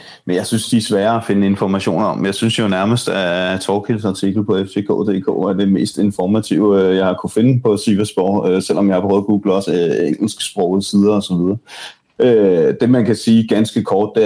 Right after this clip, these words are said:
er jo, øh, at det er sådan lidt et sammenrend af nogle lokale tyrkiske spillere, som jeg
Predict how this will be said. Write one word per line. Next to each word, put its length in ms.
er 40
jo, 220
øh, 760
at 160
det 60
er 40
sådan 200
lidt 140
et 120
sammenrend 500
af 120
nogle 220
lokale 460
tyrkiske 480
spillere, 380
som 260
jeg 240